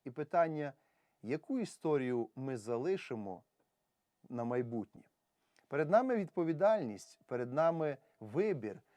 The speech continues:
Ми можемо виїхати і залишитись у комфортних обставинах, умовах західного світу, чи ми можемо перейнятись і задати питання, що можу я робити сьогодні в цих умовах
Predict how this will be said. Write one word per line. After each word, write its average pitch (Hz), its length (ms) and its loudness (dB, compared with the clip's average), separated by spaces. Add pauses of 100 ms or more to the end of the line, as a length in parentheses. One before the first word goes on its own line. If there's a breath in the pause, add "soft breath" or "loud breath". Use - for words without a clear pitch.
(180 soft breath)
Ми 156 400 2
можемо 165 600 2
виїхати 139 800 -2
і 143 80 -6
залишитись 143 920 -2 (460)
у 131 80 -10
комфортних 143 800 0 (300)
обставинах, 147 920 0
умовах 131 560 0
західного 123 720 0
світу, 196 500 -10 (480)
чи - 160 -4
ми 180 120 -2
можемо 196 400 0
перейнятись 147 1000 -2 (280)
і 131 80 -4
задати 147 500 -2
питання, 131 640 0 (340)
що - 240 -8
можу 180 320 -4
я 170 160 2
робити 139 560 -4 (300)
сьогодні 117 540 -4
в 101 40 -8
цих - 320 -6
умовах 117 560 -4